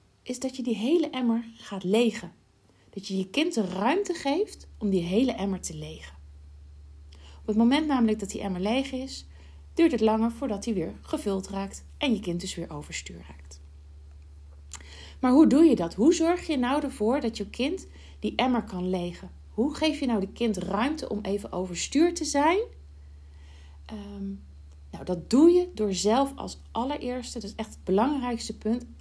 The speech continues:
allerbelangrijkste punt, dat je zelf rustig bent. Net zoals dat je kind allerlei gevoelens aanvoelt en ervaart bij andere mensen. Dus als iemand onrustig is, dan kunnen zij daar ook onrustig van worden.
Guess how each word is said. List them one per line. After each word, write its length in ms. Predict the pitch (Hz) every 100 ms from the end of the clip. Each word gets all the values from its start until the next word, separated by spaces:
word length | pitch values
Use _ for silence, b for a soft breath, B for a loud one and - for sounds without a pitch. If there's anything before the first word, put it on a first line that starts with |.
| -
allerbelangrijkste 800 | 233 277 240 233 220 208 208 -
punt, 260 | 208 202 - B B B B
dat 280 | 247 240 233
je 80 |
zelf 360 | 170 190 190 190 - - -
rustig 500 | - 214 208 - -
bent. 420 | 165 160 - - - - - - - - - - - - - - - - - b b b b b
Net 180 | 262 294
zoals 200 | 262 226
dat 180 | 190 190
je 120 | -
kind 220 | 180 175
allerlei 480 | - 202 190 185 175
gevoelens 720 | 175 180 196 180 170 170 - - - - - - - - - -
aanvoelt 640 | - 233 247 214 202 170 -
en 220 | 170 175
ervaart 640 | 180 170 202 226 208 -
bij 120 | 175 -
andere 340 | 185 185 170
mensen. 380 | 165 240 349 359 370 -
Dus 160 | -
als 160 | 151 -
iemand 260 | 190 190
onrustig 640 | - 240 254 240 226 202 -
is, 240 | 170 -
dan 140 | 170
kunnen 200 | - 185
zij 160 | 185 190
daar 120 | 208 -
ook 200 | 277 277
onrustig 540 | 247 240 233 - -
van 180 | - 208
worden. 280 | 196 190 190